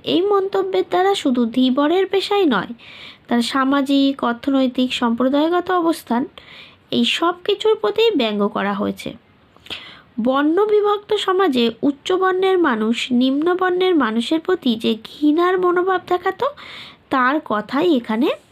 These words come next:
বলা হয়েছে। ঠিক আছে, এই উত্তরটাই লিখতে হবে। তো এই উত্তরটা শেষের সঙ্গে এখানেই শেষ করছি আজকের আলোচনার বিষয়।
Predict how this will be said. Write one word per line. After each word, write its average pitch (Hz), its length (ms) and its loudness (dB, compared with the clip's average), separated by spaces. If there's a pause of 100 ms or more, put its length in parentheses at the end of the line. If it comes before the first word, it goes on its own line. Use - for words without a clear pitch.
(140)
বলা 190 340 -2
হয়েছে। 190 460 -4 (840)
ঠিক 381 140 -4
আছে, 427 280 -2 (1300)
এই 370 260 0
উত্তরটাই 240 640 -2
লিখতে 220 280 -4
হবে। 196 240 -8 (4000)
তো 240 220 0 (120)
এই 359 180 2
উত্তরটা 427 500 0
শেষের 339 320 -2
সঙ্গে 339 380 0
এখানেই 262 360 2
শেষ 294 360 -2
করছি 392 400 -2
আজকের 269 420 -2
আলোচনার 262 560 0
বিষয়। 339 380 -2